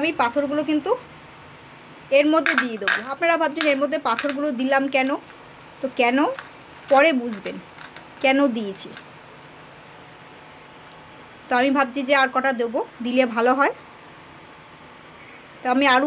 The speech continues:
কটা জোগাড় করে নিয়ে আসছি। তো বন্ধুরা দেখুন,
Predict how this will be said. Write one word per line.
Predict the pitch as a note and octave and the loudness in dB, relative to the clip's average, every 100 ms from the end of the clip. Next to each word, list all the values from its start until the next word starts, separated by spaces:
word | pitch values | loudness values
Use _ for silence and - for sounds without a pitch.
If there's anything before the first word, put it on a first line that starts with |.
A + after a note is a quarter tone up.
| C#4 | 2
কটা | C4+ C#4+ | 4 4
জোগাড় | C4 B3+ B3 | 2 0 2
করে | B3+ | 0
নিয়ে | B3+ B3+ C4 | 0 -2 -4
আসছি। | - F#4+ - - - - - - - - - - - - - - - - | -6 -10 -10 -20 -20 -20 -20 -20 -20 -20 -20 -20 -20 -20 -20 -20 -14 -4
তো | F4 | 0
বন্ধুরা | D#4 E4 F4+ E4 | 4 4 4 0
দেখুন, | F4+ | 0